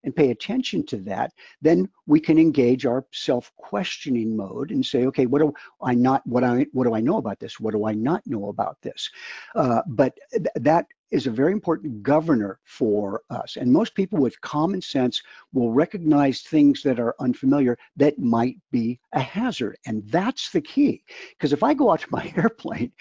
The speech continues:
my airplane is banging up and down on the ground, and they've never seen something like that before, they don't have to be told that that wind may be too strong for them to fly in. There's just an intuitive sense, um, that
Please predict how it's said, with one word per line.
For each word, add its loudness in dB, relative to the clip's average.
my 0
airplane 0
is -8
banging 0
up -2
and -4
down 0
on -4
the -8
ground, 0
and 6
they've 6
never 2
seen -2
something -2
like -2
that -4
before, -8
they 4
don't 4
have 0
to 0
be 0
told 0
that -4
that 0
wind 2
may 2
be -2
too -6
strong -4
for -4
them -6
to -14
fly -2
in. -6
There's 2
just -2
an 2
intuitive 0
sense, -4
um, 0
that 2